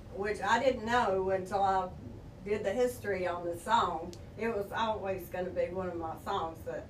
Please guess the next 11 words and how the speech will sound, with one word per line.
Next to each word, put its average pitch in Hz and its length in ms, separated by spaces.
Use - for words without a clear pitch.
on 160 160
my 151 140
list. - 440
And, 196 360
um, 180 360
that 214 260
Jody 190 320
Watley 165 580
was 170 280
the 165 260
lead 180 320